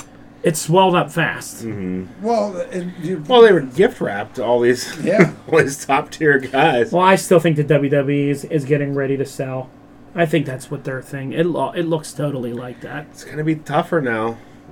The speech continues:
Speaker 2: like, because they're not, they're not getting any buzz. The only buzz they get is they're firing people.
Speaker 3: Yep.
Speaker 2: You know, and you're, you're sitting, sitting there, you know.
Speaker 1: But they, if you look at it from a business model, they have cut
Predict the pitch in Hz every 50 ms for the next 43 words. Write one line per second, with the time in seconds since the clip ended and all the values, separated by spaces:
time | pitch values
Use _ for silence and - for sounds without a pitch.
0 | - - - - 113 123 120 117 123 113 - 131 117 123 131 143 165 170 139 107
1 | 117 135 151 160 190 202 196 220 202 196 190 180 160 131 107 101 101 107 117 135
2 | 135 - 143 143 147 160 165 151 156 156 151 151 147 147 147 160 151 143 123 113
3 | 113 117 110 - - 123 127 143 143 131 107 98 101 - 104 90 90 - - -
4 | 90 127 135 135 - - - - - - - - - - - - - - - 113
5 | 120 120 123 123 127 127 127 131 139 139 - - 135 131 135 143 143 143 - -
6 | 160 143 147 139 135 139 131 135 - - 165 - 147 143 135 135 135 135 135 139
7 | 135 123 120 117 117 117 117 113 117 - 202 196 151 214 208 202 202 196 - -
8 | - - 190 185 160 - 165 175 208 202 226 226 226 233 226 208 - - 208 202
9 | 185 156 147 185 190 170 190 180 165 - 180 180 180 190 185 170 160 165 160 156
10 | 139 151 165 170 175 180 175 151 - - - 170 175 180 180